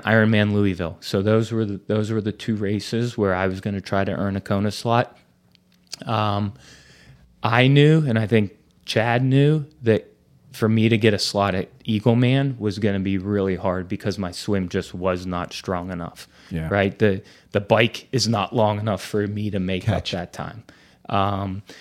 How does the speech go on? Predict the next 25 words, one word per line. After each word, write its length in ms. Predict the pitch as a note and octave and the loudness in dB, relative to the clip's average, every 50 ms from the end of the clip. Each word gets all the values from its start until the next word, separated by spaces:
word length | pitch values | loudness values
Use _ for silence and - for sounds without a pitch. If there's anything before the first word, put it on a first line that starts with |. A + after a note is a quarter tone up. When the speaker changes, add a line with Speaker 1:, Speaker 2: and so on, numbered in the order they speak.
| - - _ _ _ - | -20 -20 _ _ _ 2
Speaker 1:
but 420 | - B2 B2 A#2+ A#2 - - - - | 2 4 6 6 4 2 0 -2 2
that 200 | A2+ A2 G#2+ G2+ | 2 2 4 4
was 220 | A#2+ A#2+ A2 G2+ | 4 2 2 2
certainly 440 | - - - A#2 G#2 - A#2 A2+ A2 A2 | 0 0 2 2 2 4 2 2 2 2
a 40 | |
race 340 | G2+ G#2 G#2 G#2 G2+ - - | 2 2 2 2 0 -2 0
that, 420 | - G#2+ G#2 G#2 F#2+ - - G#2+ - | 2 2 4 2 2 -2 -6 -12 -6
that 320 | - G2 F#2+ - - - _ _ _ _ _ _ _ - | -2 -2 -2 -2 -4 -8 _ _ _ _ _ _ _ -2
was 160 | - G#2 F#2+ | -2 0 0
an 80 | G#2 F#2 | 0 0
opportunity. 880 | F2 F#2 - - E2 E2+ - - A#2 A2 A2+ A#2 C3 C#3 D3 E3 - - - - - - - - - - _ _ _ _ - | 0 -2 -4 -6 -12 -8 -2 0 0 2 2 4 4 2 2 0 -4 -8 -20 -20 -20 -20 -20 -20 -20 -20 _ _ _ _ 4
But 320 | A2+ A2 - - - _ - | 4 4 2 -2 -12 _ -8
mostly 920 | - A#2+ G#2+ G#2+ G#2+ G#2+ A#2+ B2+ - - - C3+ C#3+ D3 D#3 D#3+ D3 - - | -4 0 2 4 6 6 6 4 2 2 2 4 4 4 4 2 -2 -2 0
I 180 | G#2 G#2 G#2+ | 2 4 4
was 200 | A2 G#2+ G2 - - | 4 2 0 -4 -6
putting 580 | - - A2+ G#2+ G#2 G#2 G#2 G#2 G2+ G2 D#2+ - - | -2 0 2 2 2 0 -2 -2 -4 -6 -8 -10 -12
all 340 | - - G#2+ G#2 G#2+ A2 A2 | -10 -6 -2 0 0 2 2
my 440 | A#2+ A2 G#2 G#2 G#2 G2+ G2+ G#2 G2 - | 2 2 2 0 0 0 -2 -2 -2 -2
eggs 360 | G#2+ G2+ F2+ G2+ G2+ G2+ G#2 | 0 0 0 0 -2 -4 -4
into 200 | G2+ F#2+ F#2 F#2 | -6 -6 -6 -6
one 280 | F#2 G#2 G#2 G2 F#2 F#2 | -8 -8 -6 -6 -4 -2
basket 600 | F2+ F2 D#2+ E2 - - - G2+ F#2+ F2 E2 - | -2 -2 -4 -4 -8 -10 -8 -6 -6 -6 -6 -8
at 260 | - - F#2 F2+ - - | -10 -8 -6 -8 -8 -6
Ironman 560 | - G2+ F2+ F#2+ G2 G2 G2 F#2+ F#2+ G2 G2 | -6 -6 -6 -4 -6 -6 -6 -6 -6 -6 -6
Louisville. 460 | F#2+ G2 F#2+ F2+ F#2 G2 F#2 - - | -6 -6 -6 -6 -8 -10 -12 -12 -14